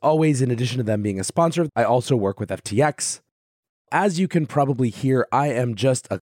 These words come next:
podcast or two away from completely losing my voice.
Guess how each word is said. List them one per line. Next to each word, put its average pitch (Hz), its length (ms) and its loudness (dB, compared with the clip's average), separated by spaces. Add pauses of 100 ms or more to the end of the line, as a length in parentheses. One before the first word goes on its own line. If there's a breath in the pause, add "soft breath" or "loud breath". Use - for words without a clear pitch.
podcast 147 600 0
or 131 60 -2
two 143 220 2
away 123 280 4
from 107 180 -2
completely 139 760 0
losing 113 340 0
my 101 120 -2
voice. 107 460 0